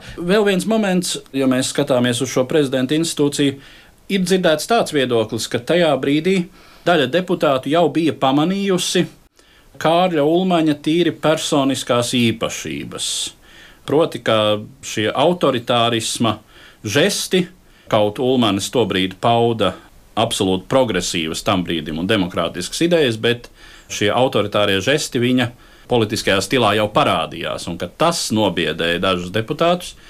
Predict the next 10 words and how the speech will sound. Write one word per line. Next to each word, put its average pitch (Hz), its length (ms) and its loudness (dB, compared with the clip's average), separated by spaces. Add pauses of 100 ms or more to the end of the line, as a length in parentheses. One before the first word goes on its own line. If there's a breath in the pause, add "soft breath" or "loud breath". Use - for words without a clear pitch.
(320 loud breath)
un 98 200 -2
domājot 113 520 2
tieši 110 220 -2
par 95 160 -4
to, 120 240 2 (540 loud breath)
vai 117 480 0 (340)
Ulmanis, 139 520 2
kļūstot 110 480 0
par 95 160 -4
prezidentu 87 760 -2